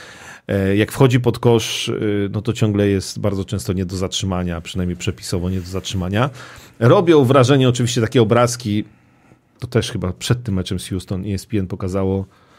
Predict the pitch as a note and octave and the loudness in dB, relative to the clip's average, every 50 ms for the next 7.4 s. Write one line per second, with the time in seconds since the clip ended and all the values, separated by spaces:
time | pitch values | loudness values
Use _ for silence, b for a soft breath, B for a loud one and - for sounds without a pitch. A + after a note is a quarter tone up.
0 | b b b b _ _ _ - - E2+ E2 E2+ E2+ - - - - - - - | b b b b _ _ _ -8 -6 -6 -6 -6 -10 -10 -12 -12 -10 -12 -12 -12
1 | - - - - - _ - - - - F2 E2+ D#2+ D#2+ - - - - G2 F2+ | -14 -14 -18 -20 -20 _ -20 -18 -14 -12 -12 -12 -12 -14 -14 -8 -4 -2 -2 -2
2 | F#2 F#2+ F#2 F#2 E2+ F2 F2+ F2+ F2+ G2 - F#2+ F#2+ F#2 F#2 F2+ F#2+ F#2 F2 F2 | -2 -4 -4 -4 -6 -6 -8 -10 -10 -8 -8 -8 -8 -8 -8 -8 -8 -8 -8 -8
3 | F2 F2 F2 F#2 - - - _ _ _ _ - - - - - - F2 - F#2 | -8 -8 -8 -10 -12 -14 -18 _ _ _ _ -20 -18 -18 -16 -14 -12 -8 -4 -4
4 | F2 F2 F2 E2+ D#2+ E2 F#2 F2+ E2+ E2+ E2 F2 E2+ E2 E2 E2 E2+ F2 F2+ F2 | -2 -2 -2 -4 -6 -8 -10 -8 -6 -6 -6 -6 -8 -8 -8 -8 -10 -10 -2 0
5 | A2 A2 G2 G#2 G#2 G#2 G2 F#2 - - F#2 F2+ G2+ G2+ G2+ G2 F#2+ F#2+ G2 B | 0 2 2 0 0 0 -2 -2 -4 -4 -2 -2 0 0 0 0 -2 -2 -4 B
6 | B B B B - G2+ F2 G2 F#2+ F#2 - - - G#2+ G#2+ - G#2 F#2+ F2 G#2 | B B B B -10 -6 -4 -4 -4 -4 -2 0 2 2 2 2 0 -2 0 0
7 | G#2 G2 G2 F#2+ F#2+ F#2 - | 0 0 0 0 -2 -4 -8